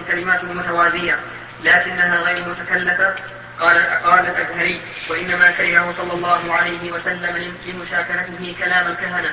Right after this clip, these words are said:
كما في قصة المرأة من هذيل". وقال أبو زيد وغيره: "أصل السجع القصد المستوي، سواء كان في الكلام أم، أم غير، أم غيره".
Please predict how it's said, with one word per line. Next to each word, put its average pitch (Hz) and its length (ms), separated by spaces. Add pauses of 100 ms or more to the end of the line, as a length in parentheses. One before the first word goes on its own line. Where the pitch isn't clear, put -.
(360)
كما 175 200
في 175 120
قصة 175 360
المرأة 175 420
من 175 260
هذيل". 170 320 (320)
وقال 170 300
أبو 165 300
زيد 175 380
وغيره: 180 420 (320)
"أصل 175 260
السجع 185 400 (280)
القصد 175 380
المستوي، 180 540 (440)
سواء 175 560
كان 175 240
في 175 80
الكلام 180 400
أم، 175 200 (160)
أم 175 120
غير، 165 140 (180)
أم - 40
غيره". 165 180